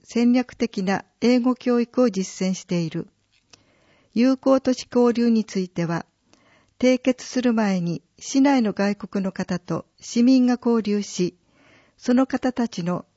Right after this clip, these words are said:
母国と国際交流に発展していくことができないかを模索しており、今後も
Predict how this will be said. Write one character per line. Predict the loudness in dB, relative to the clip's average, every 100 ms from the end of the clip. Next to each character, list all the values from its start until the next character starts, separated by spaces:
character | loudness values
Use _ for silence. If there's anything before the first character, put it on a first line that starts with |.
| _
母 | -4 -2 -2
国 | -4
と | -4 -4 -4 -14
国 | -16 -2
際 | 0 0 2
交 | 2 2
流 | 2 -2
に | -2
発 | -4 -6
展 | -4 -2
し | -2
て | -2
い | -6
く | -6
こ | -8
と | -4
が | -6 -4
で | -8
き | -6 -4
な | -2
い | -4
か | -4 -6
を | -6 -10 -20 _
模 | -8
索 | -4 -4 -2 -4
し | -2
て | -2
お | -2
り、 | -4 -8 _ _ _ _ -2
今 | 2 4
後 | 2
も | 0 -2 -6